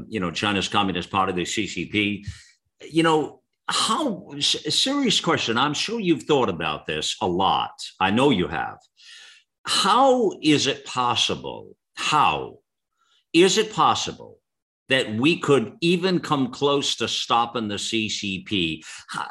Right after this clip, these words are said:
let's talk about that a moment, 'cause that's so overlooked, what you say there.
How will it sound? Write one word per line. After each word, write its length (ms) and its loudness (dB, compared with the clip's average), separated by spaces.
let's 300 4
talk 300 0
about 540 0
that 200 0
a 60 0
moment, 420 -2
'cause 400 -6
that's 300 -2
so 280 2
overlooked, 880 2
what 280 -2
you 80 -2
say 320 0
there. 420 -4